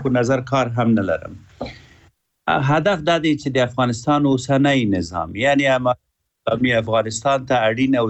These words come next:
ضروري دی. مخکې مې وویلې چې تر ټولو د مخه، تر ټولو د مخه د حدود د نافذولو نه تر، تر مخه داسې یو مشروعیت باندې د کار وکړي چې افغانستان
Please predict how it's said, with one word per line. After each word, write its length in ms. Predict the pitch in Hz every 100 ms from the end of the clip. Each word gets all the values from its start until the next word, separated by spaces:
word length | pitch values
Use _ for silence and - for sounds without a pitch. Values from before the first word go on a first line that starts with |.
| 104
ضروري 380 | 104 107 117 135
دی. 100 | 139 127 123
مخکې 260 | - - 110
مې 100 | 101 - _ _ -
وویلې 360 | 123 123 117 -
چې 80 | - 110
تر 120 | 123 113 113
ټولو 340 | - 202 202 165 127
د 100 | 123 147
مخه، 280 | 143 127 117 120 _ _ _ _ _ 117
تر 100 | 104 -
ټولو 220 | 170 151 113
د 120 | 107 117
مخه 200 | 117 104 95
د 160 | 107 107
حدود 420 | 113 147 165 131 117
د 80 | 107
نافذولو 760 | 104 104 110 98 107 139 151 139
نه 80 | 120 110
تر، 140 | 113 107 - - - _ -
تر 140 | 117 110 135
مخه 280 | 156 139 123 127 - - - - 101 127
داسې 300 | 151 151 143 123
یو 80 | 107 104
مشروعیت 600 | 107 - 110 117 156 185 139
باندې 240 | 135 117 113 107
د 100 | 101 -
کار 180 | 143 139
وکړي 340 | 135 135 127 131 -
چې 80 | - 110
افغانستان 800 | - 113 104 101 - 139 139